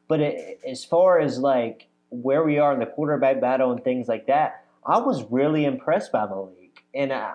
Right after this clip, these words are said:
I don't think that my opinion reflects the majority of the fan base. I think a lot of guys are, are, are ready to turn to,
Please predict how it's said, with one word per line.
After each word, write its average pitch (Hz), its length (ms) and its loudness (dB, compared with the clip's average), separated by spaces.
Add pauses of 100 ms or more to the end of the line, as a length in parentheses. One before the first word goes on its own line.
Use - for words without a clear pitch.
(120)
I 160 180 0
don't 170 580 0
think 143 320 -2
that 123 220 0
my 147 220 0
opinion 123 540 -2
reflects 123 480 0
the 127 80 -6
majority 113 560 -2
of 107 120 -2
the 98 80 -6
fan 151 360 -2
base. - 300 -6 (280)
I 135 80 2
think 208 200 0
a 147 60 2
lot 123 280 2
of 147 80 0
guys 107 380 2
are, 107 100 2 (120)
are, 104 320 0
are 107 160 -2
ready 123 340 2
to 104 100 -2
turn 170 600 -2
to, - 360 2